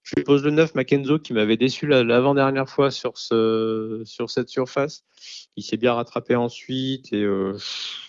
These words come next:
pense que ça doit aller cette fois, j'espère pour lui en tout cas, même s'il a pas trop, trop de marge. Euh, ensuite, je mettrai, j'avais mis le numéro douze, Parisian Bell, qui devrait pouvoir aller devant. Et le numéro sept, Secret Glory, qui a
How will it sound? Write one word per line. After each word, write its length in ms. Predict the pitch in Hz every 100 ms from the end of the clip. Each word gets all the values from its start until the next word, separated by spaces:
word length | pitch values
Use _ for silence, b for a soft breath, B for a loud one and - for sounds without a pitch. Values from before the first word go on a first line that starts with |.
| -
pense 180 | 120 -
que 100 | -
ça 140 | 104
doit 300 | 110 117 120
aller 220 | 117 120
cette 240 | 127 107 -
fois, 240 | - 120
j'espère 340 | 120 107 120 117
pour 180 | 113
lui 100 | 117
en 40 | 127
tout 140 | -
cas, 140 | 131 123
même 160 | 117
s'il 180 | - 110
a 60 | 113
pas 160 | 110
trop, 160 | - _
trop 140 | - 113
de 60 |
marge. 260 | 113 127 - B B B B B B - _ - 110
Euh, 560 | 117 117 117 113 113
ensuite, 360 | 117 127 - 131
je 80 | 127
mettrai, 360 | 120 - 123
j'avais 520 | 110 123 123 113 123
mis 240 | 120 123 127
le 220 | 120 117
numéro 320 | 120 123 127
douze, 180 | 127 135
Parisian 360 | 127 123 127 131
Bell, 240 | 135 127
qui 160 | - -
devrait 320 | 113 110 107
pouvoir 280 | - 113 107
aller 140 | 107
devant. 360 | 110 110 131 127
Et 40 |
le 60 | 127
numéro 260 | 120 117
sept, 180 | - 135
Secret 280 | - - 117
Glory, 300 | 107 110 127
qui 100 |
a 40 | 110